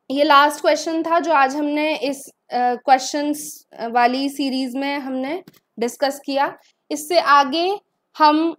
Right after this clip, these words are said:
और टॉपिक्स पढ़ेंगे, कौन कौन से टॉपिक्स हैं। अभी तक मैंने सिर्फ डीएनए रेप्लिकेशन आपको करवाया है, जीन क्लोनिंग का थोड़ा सा पार्ट बताया, रिस्ट्रिक्शन एंजाइम्स क्या होते हैं, ये सब बताया है।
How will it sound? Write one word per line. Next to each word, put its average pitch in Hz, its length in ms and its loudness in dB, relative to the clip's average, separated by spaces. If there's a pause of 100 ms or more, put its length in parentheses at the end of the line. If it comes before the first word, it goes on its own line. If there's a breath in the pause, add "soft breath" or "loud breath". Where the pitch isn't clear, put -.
और 277 200 10
टॉपिक्स 294 640 2
पढ़ेंगे, 285 420 -2
कौन 269 260 -4
कौन 269 200 -4
से 294 140 -4
टॉपिक्स 262 500 0
हैं। 294 80 0
अभी 277 180 -2
तक 294 220 -2
मैंने 277 260 -2
सिर्फ 294 200 -6
डीएनए 269 400 -2
रेप्लिकेशन 269 680 -2
आपको 277 320 -2
करवाया 254 380 2
है, 262 100 4
जीन 269 320 -2
क्लोनिंग 262 400 -4
का 269 100 -2
थोड़ा 269 300 -2
सा 269 160 -6
पार्ट 254 260 0
बताया, 240 500 2
रिस्ट्रिक्शन 240 600 -4
एंजाइम्स 247 480 -2
क्या 262 160 -2
होते 240 240 -6
हैं, 240 80 -8
ये 233 140 -4
सब 233 160 -8
बताया 226 480 -2
है। 302 120 -8